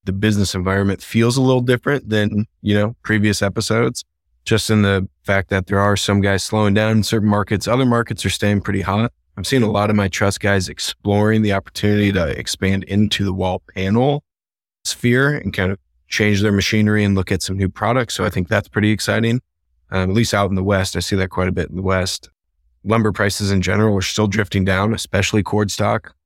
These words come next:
Um, web stock is gonna be cheaper than cardboard any day now, so I, it can't go that much further, but I don't see a reason for it to go back up at the moment. You know, Jess, you mentioned as we talked before the podcast a little bit, the, this time of the year, mid-November is kinda calm before the storm.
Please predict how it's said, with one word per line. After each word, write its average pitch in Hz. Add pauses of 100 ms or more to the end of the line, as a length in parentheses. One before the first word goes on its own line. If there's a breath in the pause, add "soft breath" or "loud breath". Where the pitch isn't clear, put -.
(360)
Um, 90 (560)
web 101
stock 98
is 90
gonna 98
be 92
cheaper 92
than 95
cardboard 104
any 95
day 92
now, 98
so 92
I, -
it 107
can't 107
go 101
that 101
much 101
further, 98
but 98
I 95
don't 98
see -
a 95
reason 98
for 98
it -
to 92
go 98
back 92
up 92
at 90
the 92
moment. 92 (580)
You 95
know, 95
Jess, 98
you 123
mentioned 101
as 92
we 92
talked 95 (280)
before 98
the 92
podcast 98
a -
little 98
bit, 95
the, 82 (360)
this 107
time 104
of 95
the 98
year, 101
mid-November 101
is -
kinda 98
calm 98
before 101
the 95
storm. 117